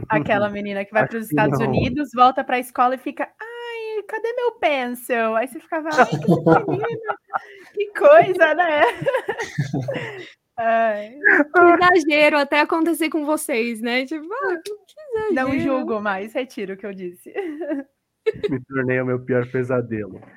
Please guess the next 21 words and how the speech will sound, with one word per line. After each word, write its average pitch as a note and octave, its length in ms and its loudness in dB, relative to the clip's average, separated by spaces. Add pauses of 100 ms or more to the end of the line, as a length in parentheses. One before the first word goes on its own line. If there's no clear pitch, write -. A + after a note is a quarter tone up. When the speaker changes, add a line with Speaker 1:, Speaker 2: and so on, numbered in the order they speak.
(520)
Speaker 1:
Sim, A4 440 2 (340)
<laughs> - 360 -12
exato. A#3 720 -4 (1160)
É. F#3+ 260 -8
Speaker 3:
Acontece. A3+ 880 -6 (640)
E D4+ 180 -2 (120)
o-, - 220 -2
outra D4+ 200 -4
coisa F4+ 180 -2
que - 60 -8
eu C#4+ 60 -8
queria B3+ 280 -6
perguntar C4 480 -2
pra A3+ 140 -6
vocês, A#3 680 -8
né, A3 300 -6 (100)
voltando B3+ 500 -2
um E4 40 -6
pouquinho D#4 340 -4
mais A3+ 380 -4
pra, A3+ 300 -6